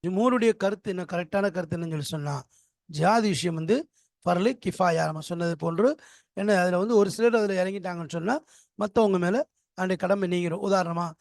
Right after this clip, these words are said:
ஸலாத்துல் ஜனாஸா, அதே மாதிரி சலாமுக்கு பதில் சொல்ற விஷயங்கள் எல்லாம் இவ்வாறு என்பதாக சொல்றாங்க. சரி.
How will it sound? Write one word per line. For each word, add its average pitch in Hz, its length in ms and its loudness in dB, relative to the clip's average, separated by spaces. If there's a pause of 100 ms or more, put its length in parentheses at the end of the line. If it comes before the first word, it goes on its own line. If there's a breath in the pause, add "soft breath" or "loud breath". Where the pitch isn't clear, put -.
(260 soft breath)
ஸலாத்துல் 185 460 -2
ஜனாஸா, 165 540 -2
அதே 165 220 -6
மாதிரி 165 260 -2 (420 soft breath)
சலாமுக்கு 190 480 2
பதில் 165 300 -4
சொல்ற 156 180 -4
விஷயங்கள் 156 400 -4
எல்லாம் 220 240 0 (380 soft breath)
இவ்வாறு 180 300 2
என்பதாக 156 420 -4
சொல்றாங்க. 127 440 -10
சரி. 127 240 -14